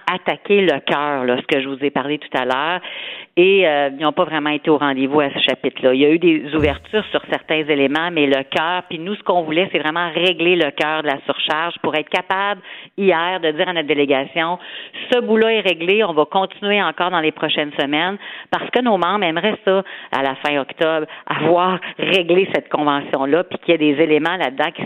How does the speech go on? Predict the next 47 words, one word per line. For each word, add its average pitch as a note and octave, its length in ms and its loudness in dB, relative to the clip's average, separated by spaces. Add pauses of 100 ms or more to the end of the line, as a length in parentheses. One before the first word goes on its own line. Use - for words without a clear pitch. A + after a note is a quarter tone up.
soient, D3 240 -2 (200)
qui - 200 -2
changent F#3+ 260 0
le D3 120 2
cours C#3 240 2
des C3+ 200 -2
choses. » D#3 240 0
C'est A#3+ 60 0
la A3+ 140 2
volonté. A3 640 0 (280)
J'entends F#3 300 0
le D#4+ 80 2
ministre G#3+ 400 0
Dubé, G3+ 420 2 (380)
je F3+ 60 -6
me F3 100 2
dis, E3+ 140 -6
la F#3+ 140 4
bonne B3 200 2
nouvelle, C4 460 2
quand F#3 160 0
je E3 80 -6
l'entends, E3+ 400 0
c'est A3+ 80 -2
qu'on F3 180 0
dit F3 140 -8
les A3+ 100 -2
mêmes D#3+ 220 -2
choses. E3+ 340 -2 (520)
Fait D#3 80 0
qu'à F#3+ 120 0
un F#3+ 40 0
moment B3 280 0
donné, A3+ 460 0 (300)
il, - 200 -8
il, F3+ 540 0
il F#3 100 4
faut C4+ 120 2
que B3 140 0
les E3+ 300 2
gens, A#3 220 0 (340)
euh, D#3+ 100 2 (120)
qui F3+ 100 -6
négocient E3 520 2
pour D3+ 200 2
lui, G3+ 280 0 (680)
euh, E3 40 0